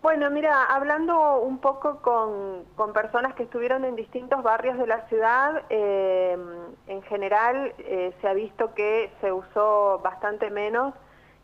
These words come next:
eh, en esta Navidad que, que en la anterior. Eh, también tener en cuenta que hay solamente este año tres comercios habilitados,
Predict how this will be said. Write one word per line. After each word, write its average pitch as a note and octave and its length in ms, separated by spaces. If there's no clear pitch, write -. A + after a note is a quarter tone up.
eh, F3+ 300
en F#3 120
esta F#3+ 240
Navidad G3 580
que, E3+ 640
que E3+ 120
en E3+ 120
la F3 60
anterior. G3 600
Eh, F3+ 140
también G3+ 840
tener F3+ 240
en F#3+ 100
cuenta G#3 380
que F#3+ 80
hay F#3+ 180
solamente G3 720
este F#3+ 220
año A3 460
tres C4 260
comercios G3 560
habilitados, G3+ 800